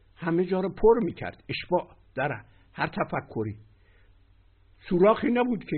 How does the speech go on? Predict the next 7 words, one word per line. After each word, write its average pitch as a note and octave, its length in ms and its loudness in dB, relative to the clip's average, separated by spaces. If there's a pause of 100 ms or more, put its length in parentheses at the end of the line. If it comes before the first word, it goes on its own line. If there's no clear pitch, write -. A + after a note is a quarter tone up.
(120)
کسی C#3 220 -8
خوب - 180 -18 (840)
فکر C#3+ 340 0
خودش A2 360 -6
را F#2+ 80 -8
نشان F2+ 340 -12
بدهد. F2 280 -18